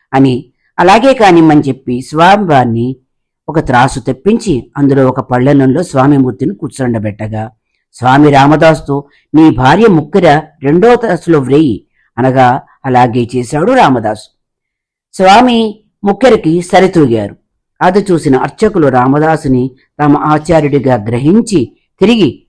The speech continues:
ద్వారక్కి పోయి పూర్వంలాగా మరి ఒక మూర్తిని తయారు చేయించి ప్రతిష్ఠించారు. ఇప్పటికీ ద్వారక దర్శించిన భక్తులు డాంకురా గ్రామానికి వెళ్లి రుక్మిణీ వల్లభుణ్ణి దర్శించుకుంటారు. అప్పటి నుండి రామదాసును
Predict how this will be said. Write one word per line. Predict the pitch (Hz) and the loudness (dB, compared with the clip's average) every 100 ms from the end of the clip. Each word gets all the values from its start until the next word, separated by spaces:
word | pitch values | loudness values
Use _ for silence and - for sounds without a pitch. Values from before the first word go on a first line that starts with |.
| _ | _
ద్వారక్కి | 113 135 147 185 185 | 0 2 2 0 -4
పోయి | 160 135 127 - _ _ - | -6 -4 -4 -8 _ _ -2
పూర్వంలాగా | 175 170 180 160 147 131 131 127 _ _ 175 | 0 2 2 4 2 0 -2 -4 _ _ 0
మరి | 208 220 | 2 2
ఒక | 202 | 2
మూర్తిని | 156 151 175 156 127 113 - _ - | 2 2 0 0 0 0 -6 _ 0
తయారు | 147 156 151 - | 2 4 2 0
చేయించి | 123 123 127 220 247 - _ - | 0 0 0 -4 -8 -10 _ -2
ప్రతిష్ఠించారు. | 254 202 - 135 110 120 98 90 _ _ _ - | -2 -2 -4 -4 -2 -6 -6 -12 _ _ _ -10
ఇప్పటికీ | 160 208 220 220 190 - _ _ _ | -4 0 0 0 -2 -2 _ _ _
ద్వారక | 143 156 202 247 233 | -2 2 2 2 0
దర్శించిన | 175 160 151 143 143 123 | -2 -4 -6 -6 -6 -6
భక్తులు | 135 139 202 151 143 160 _ _ _ 127 | -8 -4 -2 -2 -2 -6 _ _ _ -2
డాంకురా | 156 196 202 190 151 | 0 0 0 2 2
గ్రామానికి | 135 135 131 131 127 120 | 2 0 2 0 -2 -2
వెళ్లి | 156 214 196 113 - _ _ | -2 0 0 -2 -10 _ _
రుక్మిణీ | 165 175 202 202 | -8 -2 2 2
వల్లభుణ్ణి | 151 139 131 135 127 123 127 _ _ | 2 0 0 -2 -2 -4 -10 _ _
దర్శించుకుంటారు. | 170 165 165 151 123 123 117 117 110 107 _ _ _ | -4 -2 -4 -4 -4 -8 -6 -6 -6 -10 _ _ _
అప్పటి | 180 185 233 220 | -4 0 0 2
నుండి | 180 143 135 | 2 2 2
రామదాసును | 131 151 190 190 165 135 117 139 | 2 0 2 0 0 -4 -6 -8